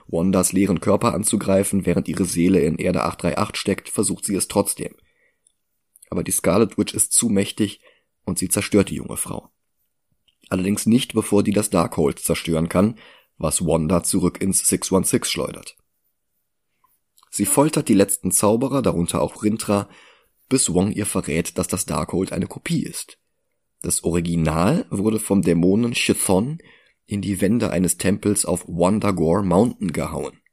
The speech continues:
In den Comics ist Wundagore die osteuropäische Heimat des High Evolutionary, den wir den Hinweisen in Guardians of the Galaxy zwei zufolge in Guardians drei sehen werden. Aber es ist auch der Ort, an dem Wanda und Pietro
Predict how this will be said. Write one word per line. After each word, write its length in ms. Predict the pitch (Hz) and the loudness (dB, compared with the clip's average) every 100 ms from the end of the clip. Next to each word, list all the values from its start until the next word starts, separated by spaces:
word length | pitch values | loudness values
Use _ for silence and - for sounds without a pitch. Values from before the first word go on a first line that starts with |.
| _ _ _ _ _ _ _ _ _ _ _ | _ _ _ _ _ _ _ _ _ _ _
In 140 | - 98 | -2 2
den 180 | 123 | 2
Comics 440 | 120 135 170 180 - | 2 2 2 0 -2
ist 260 | 139 - | -4 0
Wundagore 580 | 80 113 127 110 98 107 - - - - | 2 2 2 4 4 4 -2 -20 -6 0
die 200 | 98 - | 0 2
osteuropäische 840 | 120 - 117 101 107 107 - 90 | 0 0 0 0 0 -2 0 0
Heimat 480 | 95 104 98 92 - | 2 2 0 -2 -2
des 260 | 90 - | -2 0
High 200 | 113 151 | 2 2
Evolutionary, 840 | - 110 113 147 - - 64 - - _ _ _ _ _ | 0 0 0 0 -2 -8 -10 -14 -20 _ _ _ _ _
den 220 | - 80 76 | -4 -2 0
wir 100 | 87 | 0
den 180 | 87 | 0
Hinweisen 500 | 92 107 87 82 - | 2 0 2 0 0
in 140 | 76 90 | 0 0
Guardians 320 | 82 87 - | 0 0 0
of 120 | 85 | -2
the 80 | 85 | -2
Galaxy 340 | 85 87 - 90 | 0 0 0 -2
zwei 280 | - 90 | 0 0
zufolge 500 | 107 107 - 107 104 | 2 0 0 0 2
in 200 | 104 110 | 0 0
Guardians 440 | 98 82 82 95 - | 0 0 0 -2 -2
drei 260 | - 101 | 0 2
sehen 320 | 120 73 69 - | 2 0 -4 -6
werden. 320 | 76 64 - _ _ _ _ _ _ - | -8 -8 -16 _ _ _ _ _ _ -4
Aber 120 | 98 | -2
es 80 | 113 | 0
ist 180 | 139 113 | 0 0
auch 180 | 170 | 0
der 160 | - 170 | 0 0
Ort, 340 | 120 139 - | 2 0 -2
an 80 | 104 | -2
dem 220 | 101 95 | 0 2
Wanda 260 | 90 101 117 | 4 4 2
und 180 | - 101 | 0 -4
Pietro 520 | - 98 - 101 98 | 0 0 2 -4 -4